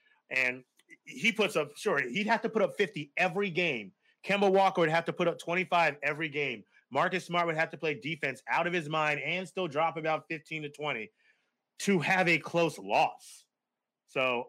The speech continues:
a, a one-player team in these N B A playoffs doesn't happen as that much anymore. The last time it happened was two thousand sixteen, where the only All-Star on the championship team was LeBron James.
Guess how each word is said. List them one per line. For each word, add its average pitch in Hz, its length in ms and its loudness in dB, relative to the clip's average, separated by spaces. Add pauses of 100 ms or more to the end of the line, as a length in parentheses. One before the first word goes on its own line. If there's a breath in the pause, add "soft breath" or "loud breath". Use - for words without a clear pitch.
a, 135 220 2
a 143 60 2
one-player 202 540 0
team 190 360 -6
in 143 160 -2
these 170 240 0
N 185 120 -2
B 185 140 0
A 180 60 0
playoffs 190 360 0 (260 loud breath)
doesn't 185 200 0
happen 165 340 2
as 123 240 0
that 123 160 2
much 120 200 -2
anymore. 110 300 -4
The 110 80 -6
last 190 240 2
time 175 160 -2
it 143 80 -2
happened 123 380 0 (340 soft breath)
was 131 120 -4
two 175 160 0
thousand 156 300 2
sixteen, 147 640 -4 (160 soft breath)
where 135 140 0
the 127 140 2
only 190 220 4
All-Star 180 460 4
on 156 120 2
the 147 80 -2
championship 151 540 -6
team 147 380 -6 (540)
was 139 180 2
LeBron 120 460 0
James. 92 420 -12